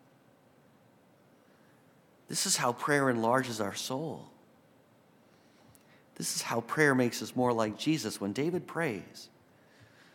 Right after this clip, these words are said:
suddenly a whole bunch of things come into focus. First of all, David is not responsible for the rain.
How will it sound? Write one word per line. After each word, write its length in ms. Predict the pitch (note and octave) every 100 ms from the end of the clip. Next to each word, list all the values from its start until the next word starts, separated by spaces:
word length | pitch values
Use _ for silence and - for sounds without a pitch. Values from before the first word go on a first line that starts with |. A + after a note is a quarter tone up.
| _ -
suddenly 380 | - D#3+ D3
a 40 | A2
whole 520 | - - G3+ G3+ F#3
bunch 260 | D3+ D#3+ C3
of 80 |
things 320 | A#2+ D3+ A2+ -
come 220 | A2+ A2+
into 140 | A2
focus. 420 | G2+ G#2+ F#2+ F#2
First 320 | - E3+ F3 B2
of 80 |
all, 160 | A2 A2+
David 320 | C3+ D#3+ D3
is 200 | C#3+ C#3
not 240 | E3+ F#3+ E3
responsible 680 | E3 - G#3+ A#3 E3+ D#3 D#3+
for 120 | E3+
the 100 | F3
rain. 420 | A3 A#3 F#3+